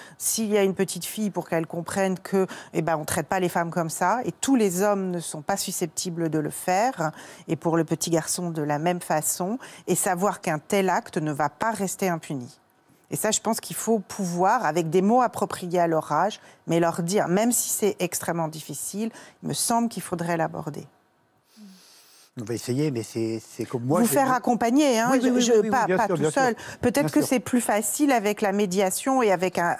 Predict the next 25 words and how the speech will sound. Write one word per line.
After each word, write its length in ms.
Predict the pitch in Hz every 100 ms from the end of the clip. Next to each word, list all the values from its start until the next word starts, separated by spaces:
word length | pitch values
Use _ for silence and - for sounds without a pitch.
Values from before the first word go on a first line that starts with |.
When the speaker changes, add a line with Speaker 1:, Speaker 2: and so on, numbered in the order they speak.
| 170
Speaker 1:
le 160 | 156 165
tiers 320 | - 233 202
d'un 140 | 180
psy. 320 | 180 - 269 185 - -
C'est 140 | - 180
certainement 520 | 240 220 247 214 208
plus 180 | - 214
facile. 520 | 202 202 - 208 175 - -
Mais 140 | 180 185
même 240 | 220 294
si 160 | - 262
c'est 180 | -
difficile, 720 | 196 208 - 196 - 233 254
il 80 | 214
faut 160 | - 180
pouvoir 500 | - 240 220 220 196
dire 220 | 175 180
les 80 | 180
choses, 260 | - 180
il 60 | 180
faut 120 | -
pouvoir 300 | - 190 190
nommer 460 | 196 226 226 175 151
les 80 | 147
choses. 440 | - - - -